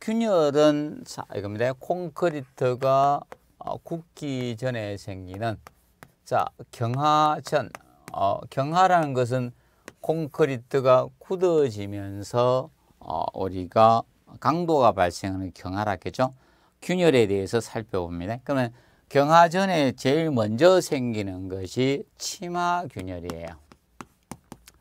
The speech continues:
그래서 치마 균열이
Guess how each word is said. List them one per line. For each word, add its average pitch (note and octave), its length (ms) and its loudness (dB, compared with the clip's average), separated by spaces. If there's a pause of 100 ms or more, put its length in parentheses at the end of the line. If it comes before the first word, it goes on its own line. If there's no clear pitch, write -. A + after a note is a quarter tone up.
(500)
그래서 G#2+ 300 2 (320)
치마 F#3+ 720 2 (100)
균열이 G#2+ 520 -4